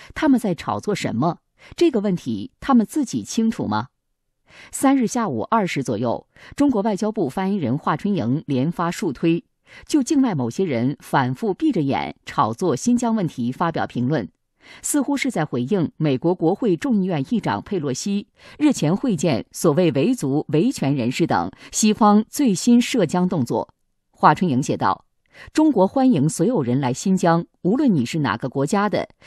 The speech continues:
也包括联合国人权高级专员和欧洲驻华的外交官，新疆的大门永远打开。”为什么他们一次次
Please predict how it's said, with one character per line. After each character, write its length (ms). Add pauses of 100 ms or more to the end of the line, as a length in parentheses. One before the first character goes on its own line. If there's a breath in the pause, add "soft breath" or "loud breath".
也 180
包 200
括 400
联 160
合 140
国 320
人 220
权 240
高 160
级 120
专 200
员 280 (220 loud breath)
和 180
欧 240
洲 220
驻 260
华 220
的 120
外 140
交 160
官， 300 (360 loud breath)
新 260
疆 180
的 80
大 180
门 360
永 240
远 180
打 180
开。” 320 (920 loud breath)
为 240
什 160
么 140
他 160
们 140
一 120
次 240
次 320